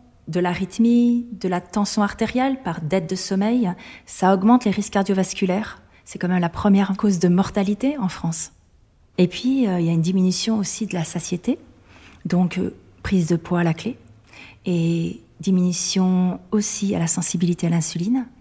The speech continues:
avec l'augmentation du risque du diabète. Tout ça, ça coûte cher à la société, ça coûte cher à nos familles, ça coûte cher à notre, euh, personne.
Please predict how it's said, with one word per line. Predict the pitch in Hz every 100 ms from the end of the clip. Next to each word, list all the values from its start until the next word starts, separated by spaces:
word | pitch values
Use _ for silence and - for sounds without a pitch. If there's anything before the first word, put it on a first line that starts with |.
| - - - -
avec | 175 170 175
l'augmentation | 170 175 175 170 - 190
du | 170
risque | 151 190 -
du | 170
diabète. | 160 165 185 262 - - _ _
Tout | -
ça, | 226
ça | 220 175
coûte | 190
cher | - 202 180
à | 175
la | 165
société, | - 170 180 - 247
ça | -
coûte | - 185
cher | - 190 175
à |
nos | 165
familles, | 160 170 170 220 247 170 - - -
ça | - 185
coûte | 180 -
cher | - 185 175
à | 165
notre, | 160 165 160
euh, | 160 151 151 -
personne. | - 185 - 254 240 170